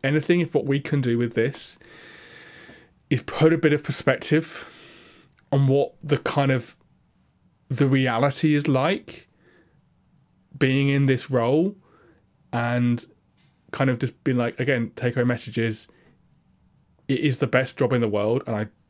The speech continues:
genuinely believe that. But it's also o-, yeah, it's also okay to not feel like you're getting it right, because,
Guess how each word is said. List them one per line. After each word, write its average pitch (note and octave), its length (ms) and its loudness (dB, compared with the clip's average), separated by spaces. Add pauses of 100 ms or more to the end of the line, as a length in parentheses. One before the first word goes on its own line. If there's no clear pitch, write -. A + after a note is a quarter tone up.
(120)
genuinely A#2 680 0
believe G2 360 -8
that. F2 380 -10 (540)
But B2+ 140 2
it's C3+ 140 -6 (120)
also C#3+ 300 2 (200)
o-, C3 80 2 (160)
yeah, A#2+ 200 0 (200)
it's D#3 220 0
also C#3 360 2
okay B2 600 0
to - 180 -8
not A2 340 0 (960)
feel A2 320 -2
like G2+ 240 -6
you're A2 80 -6
getting F#2+ 240 -8
it - 120 -10
right, F#2 300 -10 (1080)
because, A2+ 540 -2